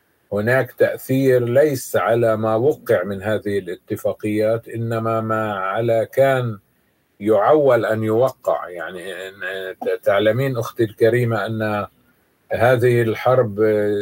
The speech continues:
استهدفت أكثر من غاية. الغاية الأولى كانت يعني توجيه إنذار في كل ما يتعلق بتغيير ما يسمى بالوضع القائم في المسجد الأقصى، ولذلك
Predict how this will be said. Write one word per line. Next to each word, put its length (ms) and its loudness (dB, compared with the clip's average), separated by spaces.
استهدفت 800 2
أكثر 460 2
من 360 -8
غاية. 680 0
الغاية 460 2
الأولى 400 0
كانت 440 0
يعني 280 -4
توجيه 580 0
إنذار 440 2
في 180 0
كل 200 -2
ما 260 -2
يتعلق 680 0
بتغيير 680 -2
ما 140 -2
يسمى 440 -2
بالوضع 440 -2
القائم 380 -2
في 140 -8
المسجد 520 -6
الأقصى، 400 -4
ولذلك 720 0